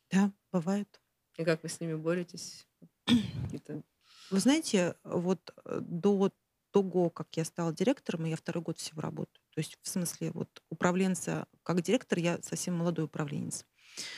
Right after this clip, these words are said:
Speaker 1: На моём месте был замечательный, э, профессионал,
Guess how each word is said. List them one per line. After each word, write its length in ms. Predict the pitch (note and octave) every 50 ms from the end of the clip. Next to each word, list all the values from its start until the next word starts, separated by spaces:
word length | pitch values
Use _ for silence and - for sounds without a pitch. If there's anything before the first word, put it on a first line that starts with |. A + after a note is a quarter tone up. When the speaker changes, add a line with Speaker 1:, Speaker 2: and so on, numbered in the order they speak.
| - - - _
Speaker 1:
На 80 | - F3+
моём 140 | F#3+ G3+ A#3
месте 240 | D4 - - - G3
был 120 | F3+ F#3
замечательный, 760 | E3 G3 F#3+ - - A3+ G3+ - - F3 E3 D#3+ D#3+ D3+ D#3 - -
э, 140 | _ - - - - - - - - - _ _ - - - - - _ _ _ _ _ _ _ _ _ _ _ _ _ _ _
профессионал, 640 | - G3 - - - G3+ F#3 F3 D#3 D3+ E3 A#3